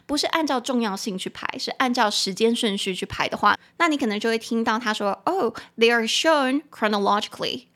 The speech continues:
They are shown chronologically，他们是按照年代的时间顺序或者时间顺序去显示出来给你看的，像是 Facebook 的贴文，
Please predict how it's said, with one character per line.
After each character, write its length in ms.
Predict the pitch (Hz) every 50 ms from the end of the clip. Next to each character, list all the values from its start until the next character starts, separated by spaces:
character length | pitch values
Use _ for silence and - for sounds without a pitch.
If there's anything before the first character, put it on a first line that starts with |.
| _ - - _ _ _ 220
They 160 | 220 226 220 -
are 200 | 214 214 208 208
shown 680 | - - - 269 285 269 208 - - 233 262 339 330 -
chronologically， 920 | - - 233 214 208 202 196 202 196 202 202 196 - - - - - - - - - _
他 100 | - 277
们 80 | 269 254
是 60 | 254
按 240 | - 262 269 254 240
照 260 | - 240 226 214 202
年 380 | 220 202 202 190 190 202 220
代 180 | - 294 277 214
的 100 | 214 208
时 200 | 240 - - 185
间 200 | 196 196 208 208
顺 240 | 220 - 220 202 208
序 220 | - - - 180
或 140 | 185 - 208
者 120 | 185 185
时 220 | 190 - - 190 185
间 220 | 196 202 196 208
顺 200 | - - 196 185
序 160 | - - 196
去 220 | 175 - 208 196 202 - - _
显 340 | - - - 208 185 190
示 160 | 208 - 233 196
出 160 | - 233 233
来 160 | 220 - -
给 140 | - - 175
你 120 | 175 160
看 240 | - - - - - -
的， 120 | - -
像 200 | - - 262 254
是 100 | 247 247
Facebook 460 | 240 - 226 220 226 226 - 240 214
的 120 | - - 190
贴 280 | 196 - - - 196
文， 260 | 202 185 - - -